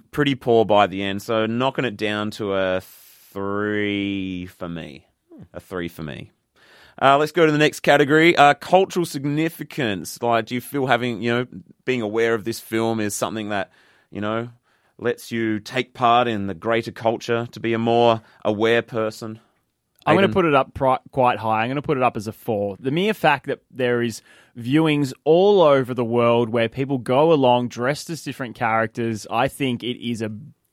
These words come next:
Speaker 2: big cultural film. Even the fact that there's musicals that are still touring around,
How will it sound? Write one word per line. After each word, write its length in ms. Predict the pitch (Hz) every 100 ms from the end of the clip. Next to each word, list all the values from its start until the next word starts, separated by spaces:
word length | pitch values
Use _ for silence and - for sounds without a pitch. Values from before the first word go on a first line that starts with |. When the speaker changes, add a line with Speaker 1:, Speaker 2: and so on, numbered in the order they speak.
| _
Speaker 2:
big 280 | 147 135 120
cultural 480 | 127 110 - 117
film. 360 | 107 120 117 113 - - - -
Even 380 | 135 143 139
the 80 | 131
fact 280 | - 131 120
that 140 | 120
there's 320 | 110 113 101 -
musicals 680 | 131 180 175 165 160 143
that 120 | 120 117
are 80 |
still 240 | 110 - 147
touring 460 | - 143 135 131 127
around, 840 | 123 131 131 127 127 127 123 -